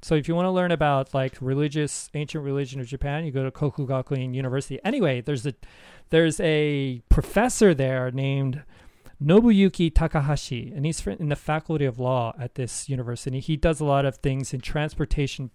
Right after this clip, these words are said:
policy. And he said he was addressing this issue about declining bus routes.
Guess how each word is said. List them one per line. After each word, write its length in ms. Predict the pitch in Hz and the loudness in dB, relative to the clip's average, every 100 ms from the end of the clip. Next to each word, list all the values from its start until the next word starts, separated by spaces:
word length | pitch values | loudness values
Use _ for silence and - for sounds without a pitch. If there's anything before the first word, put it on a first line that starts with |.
| _ | _
policy. 640 | - 175 208 190 - 135 - _ _ _ _ _ _ _ _ _ _ _ _ - _ _ _ - | -4 0 2 2 0 -10 -14 _ _ _ _ _ _ _ _ _ _ _ _ -20 _ _ _ -2
And 220 | 156 160 | -2 0
he 140 | 180 | -2
said 280 | 180 180 156 | 0 2 2
he 80 | 151 | 0
was 140 | 143 - - | -4 -6 -8
addressing 500 | 139 165 160 190 156 | -4 -4 -2 -4 -4
this 200 | 127 - | -4 -2
issue 600 | 175 - - 139 117 127 _ _ _ | -4 -2 -4 -4 -6 -12 _ _ _
about 320 | 127 135 131 | -2 -2 -2
declining 560 | 147 - - 139 143 127 | -6 -8 -6 -4 -4 -6
bus 340 | 120 143 - 123 | -4 -4 -6 -8
routes. 500 | 113 - - - | -10 -10 -18 -20